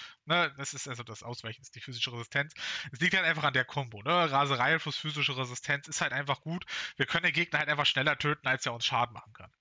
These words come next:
Das ist, ne? Und dann haben wir auch noch Gift dabei, das heißt, der Gegner macht noch mal weniger. Wir haben auch mal Bonus gegen Infanterie. Also wenn man mal Hexen spielen möchte,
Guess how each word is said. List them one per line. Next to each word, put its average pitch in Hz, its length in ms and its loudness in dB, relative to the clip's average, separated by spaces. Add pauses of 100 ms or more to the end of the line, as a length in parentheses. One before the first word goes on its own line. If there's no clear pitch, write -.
Das 127 200 -6
ist, - 320 -8 (760)
ne? 202 260 4
Und 151 100 0
dann 139 120 2
haben 151 140 0
wir 151 80 4
auch 131 60 2
noch 135 160 -4
Gift - 240 -6
dabei, 160 320 4
das 143 160 0
heißt, 135 180 -2
der 135 80 -6
Gegner 135 280 -2
macht 143 220 -2
noch 127 100 -6
mal 120 200 -4
weniger. 190 480 0 (320)
Wir 139 80 0
haben 135 80 2
auch 135 100 2
mal 143 120 2
Bonus 139 360 -2
gegen 147 200 0
Infanterie. 170 580 -4
Also 135 340 0
wenn 214 280 0
man 202 240 4
mal 165 280 6
Hexen 180 400 -4
spielen 143 520 0
möchte, 180 560 2